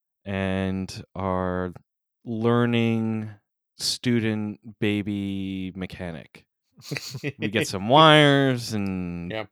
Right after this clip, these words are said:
Speaker 1: the blue wire and the red wire, and this one goes there and that one goes there. And,
Speaker 2: So cute.
Speaker 1: um,
Speaker 2: <laughs>
Speaker 1: I'm, I mean, it's a children's show,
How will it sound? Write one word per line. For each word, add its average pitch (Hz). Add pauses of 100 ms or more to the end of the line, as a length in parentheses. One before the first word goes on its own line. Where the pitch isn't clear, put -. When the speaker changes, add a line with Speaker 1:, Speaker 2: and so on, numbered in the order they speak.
Speaker 1:
the 101
blue 143
wire 98
and 95
the 98
red 123
wire, 107
and 98 (260)
this -
one 120
goes 107
there 160
and 175
that -
one 127
goes 107
there. 95
And, 85 (140)
Speaker 2:
So - (120)
cute. -
Speaker 1:
um, 95 (400)
Speaker 2:
<laughs> 156 (1200)
Speaker 1:
I'm, 190 (520)
I 127
mean, 127 (960)
it's 131
a 175
children's 104
show, 82